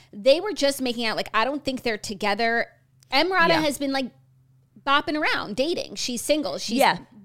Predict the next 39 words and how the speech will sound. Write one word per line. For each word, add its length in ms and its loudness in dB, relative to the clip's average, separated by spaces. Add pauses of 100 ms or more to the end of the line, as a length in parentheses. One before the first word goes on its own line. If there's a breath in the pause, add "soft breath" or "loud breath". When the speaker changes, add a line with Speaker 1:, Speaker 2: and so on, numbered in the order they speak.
(100)
Speaker 1:
with 180 -2
Eric 220 2
Andre. 340 0
She's 220 -8
so, 180 -8
was 260 -6 (300 loud breath)
with 100 -2
Speaker 2:
Pete 140 -2
Speaker 1:
Pete 200 0
Speaker 2:
Davidson. 80 0 (100)
Speaker 1:
Davidson. 340 -2
Speaker 2:
Pete 20 -2 (160)
Speaker 1:
She 60 -4
was 140 -2
Speaker 2:
Davidson. 80 -8
Speaker 1:
rumored 220 -6
to 40 -14
be 80 -4
with 140 -10
Brad 240 0
Pitt. 200 -6
Like, 140 -4 (340 loud breath)
I 140 2
think 220 -4
she's 420 -4 (140)
just 220 -4
seeing 340 -4
what's 180 -4
out 300 0
there. 400 0
And 340 -4 (640)
fortunately 560 -2
for 180 -4
us, 160 0
this 180 -8
was 120 -8
caught 200 0
on 120 -4
camera, 500 -6